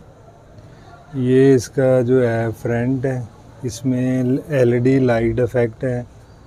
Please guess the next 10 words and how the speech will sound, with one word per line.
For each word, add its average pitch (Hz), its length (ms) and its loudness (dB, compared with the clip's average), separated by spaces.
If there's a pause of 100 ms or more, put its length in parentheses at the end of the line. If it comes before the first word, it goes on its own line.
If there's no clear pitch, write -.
(720)
ये 127 220 6
इसका 127 320 0
जो 127 180 4
है 117 240 2
model 117 340 -2
number 131 380 0
है 123 580 -2 (500)
एस 135 380 0
ए, 127 600 4
अ, 131 40 2